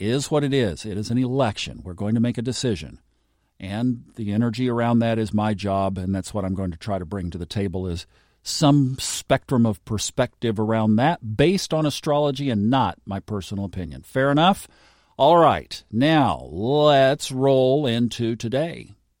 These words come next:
And really, today has already happened. <laughs> It was at three fourteen this morning Eastern Time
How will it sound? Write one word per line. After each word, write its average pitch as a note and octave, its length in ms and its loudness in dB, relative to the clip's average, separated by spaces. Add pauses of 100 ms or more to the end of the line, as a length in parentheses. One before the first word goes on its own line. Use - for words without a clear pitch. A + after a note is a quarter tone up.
(200)
And G#2+ 400 0
really, C#3 320 4
today C3+ 440 2
has A#2 180 0
already A#2+ 300 0
happened. G#2 500 -4
<laughs> - 40 -10 (1600)
It D3+ 100 0
was D#3+ 140 2
at D3 160 2
three A3+ 320 2
fourteen F3+ 840 2
this C3 260 0
morning C#3 380 4
Eastern C3 480 0
Time F#2 520 -2